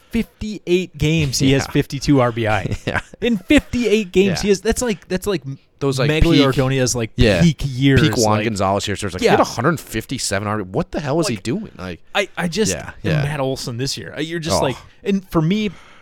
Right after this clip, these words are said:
Speaker 1: it's Royce Lewis. It was the guy that I, <laughs> it, classic baseball. Like, he'd go one for four and would maybe during the second, fifth,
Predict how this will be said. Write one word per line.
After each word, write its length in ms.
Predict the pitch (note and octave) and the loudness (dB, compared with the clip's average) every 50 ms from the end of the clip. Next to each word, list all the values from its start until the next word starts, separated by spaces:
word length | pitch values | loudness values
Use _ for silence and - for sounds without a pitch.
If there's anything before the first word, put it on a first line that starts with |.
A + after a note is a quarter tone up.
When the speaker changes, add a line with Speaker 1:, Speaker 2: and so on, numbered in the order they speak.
| - - _ | -20 -12 _
Speaker 1:
it's 220 | - D3 C3+ - A2+ | -4 -4 -4 -4 -6
Royce 360 | - C3+ C3+ E3+ F#3 - - | -2 2 4 4 4 2 2
Lewis. 360 | D3 D3 D3+ C#3+ - - - - _ - - | 0 2 2 2 0 -2 -4 -6 _ -14 -8
It 60 | C#3 | -6
was 160 | C#3 C3+ - | -6 -4 -6
the 80 | - C3 | -6 -6
guy 200 | A#2 A#2 A#2 B2 | -6 -4 -4 -4
that 120 | A#2+ A#2+ | -4 -4
I, 140 | A2 G#2+ G#2+ - - - - - - - - | -6 -6 -8 -10 -14 -20 -20 -20 -20 -20 -20
<laughs> 360 | - - - - - - - | -20 -20 -20 -20 -20 -18 -12
it, 600 | - - - - - - C3 D3+ - - - - - - - - - - - | -10 -10 -10 -8 -8 -6 -6 -6 -6 -6 -10 -10 -12 -16 -20 -20 -20 -14 -8
classic 360 | - G3 F#3 D#3 - D#3 - | -4 -4 -2 -2 -4 -4 -2
baseball. 380 | - C3 B2+ - - A#2 G2+ G2 | -2 -2 -2 -2 -4 -8 -8 -8
Like, 240 | G#2 G2+ F#2+ - - - - - - - - | -10 -10 -12 -14 -18 -20 -20 -20 -20 -14 -8
he'd 220 | - - F#3 D#3+ | -6 -4 -4 -2
go 480 | C#3+ E3+ D#3+ D#3+ D#3 D3+ D3 C#3 C3+ - - | 0 0 2 2 0 0 -2 -4 -6 -10 -12
one 580 | - B2+ A#2 A#2 A2+ A2+ A#2+ C3 C3 C3+ C3+ B2 | -14 -12 -8 -6 -2 0 0 2 0 0 -2 -4
for 260 | - - - B2 A2+ | -6 -4 -4 -2 -2
four 960 | - - - - - - - B2 A2+ G#2+ G#2 G2+ G2 G2 G2 F#2+ - - - _ - | -4 -8 -16 -20 -8 -2 0 2 2 2 0 -2 -4 -4 -4 -6 -8 -12 -18 _ -8
and 220 | - A#2+ A2+ A2+ | -8 -6 -6 -4
would 280 | G#2+ G#2+ G#2+ A2 G#2 G#2 | -4 -2 -2 -2 -4 -4
maybe 460 | A2 A2 A2 G#2 A2+ A2 G#2+ G#2 G2+ - _ - - - | -4 -4 -4 -2 -2 -4 -4 -4 -6 -10 _ -20 -18 -10
during 320 | - - A#2+ A#2+ A#2+ A2+ A2+ | -6 -4 -4 -2 -4 -4 -6
the 160 | A2 G#2+ G2 - _ _ _ _ - - - - - - - _ _ _ _ _ _ - - - - - _ _ - | -6 -8 -8 -10 _ _ _ _ -20 -20 -20 -20 -20 -20 -20 _ _ _ _ _ _ -20 -20 -20 -20 -20 _ _ -10
second, 600 | - - - C#3+ B2 - - B2 A2 G#2 - - - - - - - - - - - - - - - - - - | -8 -6 -6 -6 -6 -6 -8 -10 -10 -10 -12 -14 -16 -18 -20 -20 -20 -20 -20 -20 -20 -20 -20 -20 -20 -20 -20 -20
fifth, 760 | - - - - - - - B2+ B2 A#2+ - - - _ - | -20 -20 -20 -20 -14 -8 -4 -2 -2 -2 -2 -6 -14 _ -20